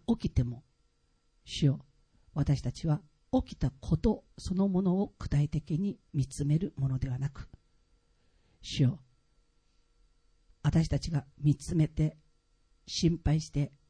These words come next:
警戒しなければならないことは、ないものを見つめて心配して警戒するということではなくて、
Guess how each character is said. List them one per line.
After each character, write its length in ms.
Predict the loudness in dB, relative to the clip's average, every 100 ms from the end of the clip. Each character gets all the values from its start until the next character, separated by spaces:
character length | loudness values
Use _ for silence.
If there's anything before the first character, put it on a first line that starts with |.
| _
警 200 | 0 0
戒 240 | 2 -2
し 100 | -2 -4
な 80 | -4
け 120 | -2
れ 80 | -4
ば 80 |
な 160 | -2 -2
ら 80 | -2
な 100 | -2
い 60 |
こ 120 | -2 -2
と 120 | -2
は、 140 | -2 -8 _ -20 _ 0
な 180 | 4 6
い 120 | 4
も 120 | 4
の 140 | 2 0
を 60 |
見 120 | -2
つ 200 | -6 -2
め 120 | 0 0
て 240 | 0 -2
心 320 | -4 0 0 2
配 140 | 0
し 100 | -2
て 140 | -6 -4
警 200 | 0 -2
戒 220 | 0 -4
す 160 | -2
る 100 | -6
と 140 | -4 -4
い 60 |
う 20 | -2
こ 100 | -2
と 120 | -2
で 100 | -4
は 80 | -2
な 100 | -2
く 120 | -2
て、 180 | -6